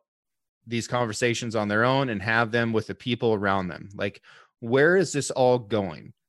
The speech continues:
And don't just think about what opportunities am I going to have this year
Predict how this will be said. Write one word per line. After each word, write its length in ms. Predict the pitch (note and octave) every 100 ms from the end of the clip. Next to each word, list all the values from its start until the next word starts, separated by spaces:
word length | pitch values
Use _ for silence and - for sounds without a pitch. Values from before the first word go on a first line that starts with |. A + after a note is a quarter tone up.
| _
And 180 | A#2 A2+
don't 280 | B2+ E3 D#3+
just 180 | C#3+ -
think 160 | C3
about 420 | B2+ A#2 A2 G#2+
what 260 | A2+ A2+ B2+
opportunities 840 | C3 B2 B2 - B2 A#2 A#2 G#2+
am 140 | G#2 F2
I 240 | G2+ B2
going 320 | A#2+ A2+ A2+
to 140 | - G#2+
have 280 | A2 G#2+ F#2+
this 300 | A2 G#2 G#2+
year 400 | G2 F2+ F2+